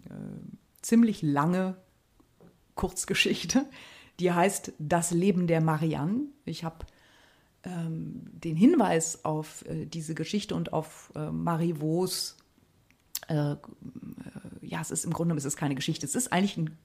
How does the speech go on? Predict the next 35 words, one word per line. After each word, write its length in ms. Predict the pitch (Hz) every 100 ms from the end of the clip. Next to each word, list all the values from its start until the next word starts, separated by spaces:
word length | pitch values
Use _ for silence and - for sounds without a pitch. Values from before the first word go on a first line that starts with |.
| _
kleiner 500 | - 143 151 180 160
Roman, 760 | 135 156 156 139 139 175 277 277 - - - - -
ein 120 | 156
realistischer 640 | 160 151 175 220 175 -
Roman. 480 | 135 147 135 151 180
Es 160 | 170 -
gibt 160 | 160
sogar 180 | - 156
Literaturkritiker, 840 | 147 151 147 - 165 160 156 151 143
die 100 | 135
sagen, 240 | 139 139
das 120 | 139
ist 140 | 160 151
der 120 | -
erste 320 | 160 165 160
Liter-, 320 | 151 147 - - - 156 -
realistische 600 | 160 143 147 139 135 160
Roman 380 | 147 143 143 143
überhaupt. 640 | 196 143 143 175 - - - - - - - -
Ähm, 300 | 185 185 190
ich 100 | -
hab 120 | 196
einen 60 | 185
Hinweis 400 | 254 285 220 220
auf 140 | 202
dieses 260 | 202 196 -
Buch 300 | - 240 -
gelesen 480 | 208 185 190 180 170
bei 260 | 165 165
Eva 240 | - 175 165
Leyer 300 | 160 160 147
Burchardt. 560 | 175 254 - 262 277
Das 80 | 196
ist 160 | 196 180
eine 280 | 170 170